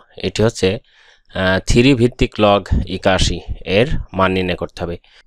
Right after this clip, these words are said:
ক নম্বর অঙ্কটা আমরা প্রথমে তুলে নেই।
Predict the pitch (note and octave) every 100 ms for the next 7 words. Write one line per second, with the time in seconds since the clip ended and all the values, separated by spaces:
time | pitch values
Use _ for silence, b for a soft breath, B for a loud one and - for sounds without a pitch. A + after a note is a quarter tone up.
0 | _ _ _ _ G#2 G2+ G#2+ A2+ A2+ A2
1 | A#2 F2+ C3 _ _ - F2+ F2+ F2+ F#2+
2 | - - F2+ F2 - E2+ F#2 F#2+ G#2+